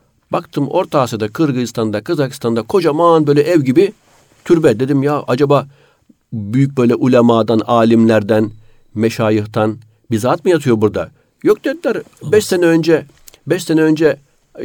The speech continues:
Speaker 1: çiftçinin birisi vefat etti burada. Oğlunun işte, oğlu da babasına hürmeten, saygı olsun diye bunu yaptırdı," dediler. Babaya saygı böyle. Şimdi babaya saygının, dedeye saygının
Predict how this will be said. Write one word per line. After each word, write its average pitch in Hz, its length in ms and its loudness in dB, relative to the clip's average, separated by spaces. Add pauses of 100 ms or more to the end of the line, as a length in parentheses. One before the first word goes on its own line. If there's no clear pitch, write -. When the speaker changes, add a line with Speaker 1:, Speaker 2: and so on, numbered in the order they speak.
(180)
Speaker 1:
çiftçinin 165 440 0
birisi 160 300 2
vefat 170 300 0
etti 160 220 -6
burada. 143 320 -2 (420)
Oğlunun 165 320 4
işte, 156 200 -2 (100)
oğlu 151 280 0
da 202 200 0 (260)
babasına 156 480 0
hürmeten, 160 360 0
saygı 156 320 2
olsun 139 300 2
diye 190 260 0 (280)
bunu 233 120 0
yaptırdı," 131 440 2
dediler. 85 340 -4 (720)
Babaya 123 280 2
saygı 139 580 -4
böyle. 143 300 2 (360)
Şimdi 131 300 -6
babaya 156 260 2
saygının, 117 500 0 (500)
dedeye 127 300 0
saygının 110 520 -2